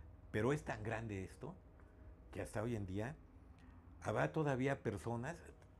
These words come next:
todavía hace dos, tres años sí había, que no sabía que había alguna organización defendiendo esto. Y ahora todavía debe haber por ahí algunos que ya el, eh, el internet y todo eso nos han ayudado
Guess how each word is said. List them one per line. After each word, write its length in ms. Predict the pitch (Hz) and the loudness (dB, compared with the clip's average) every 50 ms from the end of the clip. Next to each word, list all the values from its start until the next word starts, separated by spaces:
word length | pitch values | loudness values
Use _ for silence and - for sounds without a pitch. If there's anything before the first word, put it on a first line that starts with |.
| - - - - - 131 123 - | -18 -18 -16 -12 -8 -8 -2 2
todavía 340 | - 196 254 294 233 214 214 | 4 4 6 6 6 4 4
hace 160 | 214 - 170 | 4 4 6
dos, 160 | 139 160 170 | 6 6 4
tres 180 | 165 151 127 - | 4 2 2 4
años 260 | 151 165 165 143 - - | 4 4 4 2 0 0
sí 180 | - 131 156 | 2 2 4
había, 380 | 139 110 107 107 101 104 127 - - - - - - - - - - - - - - - - - - - | 4 4 4 2 2 0 0 -2 -6 -12 -16 -16 -16 -16 -16 -16 -16 -16 -16 -16 -16 -16 -16 -16 -6 0
que 120 | - 135 143 | 4 6 6
no 100 | 175 - | 6 6
sabía 300 | - 165 160 160 156 - | 6 6 6 6 6 4
que 80 | 156 | 4
había 160 | 131 143 151 | 4 6 6
alguna 340 | 143 143 139 139 151 147 139 | 6 6 4 4 6 6 8
organización 840 | 135 123 110 107 113 113 113 104 - 117 101 - 143 151 190 233 226 - - - - - - - - - | 8 8 8 6 6 4 4 2 2 0 0 2 2 2 2 0 -2 -6 -12 -12 -12 -12 -14 -14 -6 0
defendiendo 640 | 113 113 107 - 123 117 117 135 143 147 147 139 | 2 2 4 6 4 6 6 6 6 8 6 6
esto. 300 | 175 - - - 143 117 - - - - - - - - - - | 6 4 0 -4 -4 -4 -4 -6 -8 -8 -8 -10 -10 -10 -4 2
Y 100 | 120 120 | 6 8
ahora 300 | 123 127 151 175 170 160 | 8 10 8 8 6 6
todavía 600 | - 170 202 196 190 180 170 151 170 185 196 196 | 6 6 6 6 8 6 6 6 6 6 4 6
debe 300 | 170 175 175 175 175 160 | 6 6 6 6 8 6
haber 240 | 143 143 160 160 160 | 6 6 4 4 2
por 220 | - - 131 117 | 2 2 2 2
ahí 240 | 117 127 151 170 - - - | 2 0 -2 -2 -4 -4 -2
algunos 500 | 104 110 110 117 139 160 160 151 123 - - - - - - - - - | 0 2 4 4 4 4 2 2 0 -2 -4 -8 -10 -10 -10 -10 -8 -2
que 140 | - 110 101 | 2 4 6
ya 300 | 107 120 131 143 147 143 | 8 8 8 8 8 8
el, 260 | 135 113 110 104 85 82 - - - - - | 8 6 4 2 0 -4 -6 -10 -12 -8 -2
eh, 320 | - 104 107 104 98 110 110 | 4 4 6 6 6 6 4
el 80 | 101 | 4
internet 560 | 101 104 101 - 110 95 98 107 113 123 131 | 4 2 2 2 2 2 2 2 0 2 2
y 80 | 127 104 | 0 2
todo 240 | - 113 107 107 104 | 4 4 6 6 6
eso 180 | 98 - 147 | 4 2 0
nos 220 | 147 147 117 - - | 0 0 0 0 0
han 120 | 104 101 | 0 0
ayudado 580 | 107 95 90 92 90 90 92 92 92 107 135 | 0 0 -2 -2 -2 -2 -2 -2 -2 -2 -4